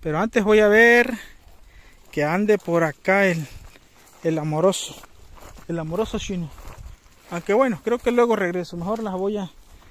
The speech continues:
las voy a tener que pasar del otro lado de la carretera. No sea que se me vayan a ir hacia allá arriba. Y no quiero que se vayan para allá. Las voy a arriar hacia allá y ahorita regreso para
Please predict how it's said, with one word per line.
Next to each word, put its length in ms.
las 160
voy 140
a 80
tener 420
que 520
pasar 320
del 140
otro 200
lado 100
de 80
la 100
carretera. 500
No 120
sea 200
que 320
se 180
me 100
vayan 320
a 20
ir 120
hacia 220
allá 120
arriba. 280
Y 40
no 140
quiero 200
que 80
se 120
vayan 160
para 160
allá. 200
Las 120
voy 100
a 40
arriar 200
hacia 200
allá 200
y 180
ahorita 460
regreso 540
para 360